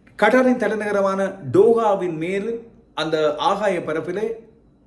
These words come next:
இந்த வெடித்த குண்டுகள், இல்லாவிட்டால் சீறி சென்ற ஏவுகணைகள் ஆகியவற்றை பல பேர் கண்டிருக்கின்றார்கள். ஆனால் கட்டாரிய பாதுகாப்பு படை தங்களுடைய வான் பாதுகாப்பு கட்டமைப்பின் அடிப்படையில், இது அமெரிக்காவினால் கட்டியெழுப்பப்பட்ட ஒன்று,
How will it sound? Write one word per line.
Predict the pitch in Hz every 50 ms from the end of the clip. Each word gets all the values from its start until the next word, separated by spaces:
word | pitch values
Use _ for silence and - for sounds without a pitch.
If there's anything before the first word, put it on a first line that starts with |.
| _ _ _ _ _ _ _ _ _ _ -
இந்த | 202 190 185
வெடித்த | 170 180 202 196 - - 226 208 180 - 151 -
குண்டுகள், | - 185 180 196 190 202 208 202 - - 180
இல்லாவிட்டால் | 180 175 170 175 180 180 170 - -
சீறி | 220 226 226 196
சென்ற | - 190 170 170 180
ஏவுகணைகள் | 190 190 185 185 185 170 170 165 156
ஆகியவற்றை | 147 147 143 143 139 139 - -
பல | - 156 147 139
பேர் | 151 - 147
கண்டிருக்கின்றார்கள். | 135 120 - 101 - 143 - - - - - _ _ _ _ _ _ _ _ - - _ 202
ஆனால் | 226 226 220 -
கட்டாரிய | 220 220 247 285 285 269 254 240 226 -
பாதுகாப்பு | 190 185 196 208 208 196 185 170 175 -
படை | - 131 127 - 101 196 - - - -
தங்களுடைய | 190 180 185 175 165 170 175 175 170 165 156 139
வான் | 147 165 190 220 240 247 - -
பாதுகாப்பு | 190 175 185 185 185 190 180 170 - 185 185
கட்டமைப்பின் | - 156 - - 180 175 170 165 170 151 139
அடிப்படையில், | 139 143 - 139 135 139 160 160 - 156
இது | 139 123
அமெரிக்காவினால் | 123 151 156 156 156 156 147 156 151 147 139 135 139
கட்டியெழுப்பப்பட்ட | 127 127 147 147 147 143 127 135 123 139 131 135 135 139
ஒன்று, | 156 165 196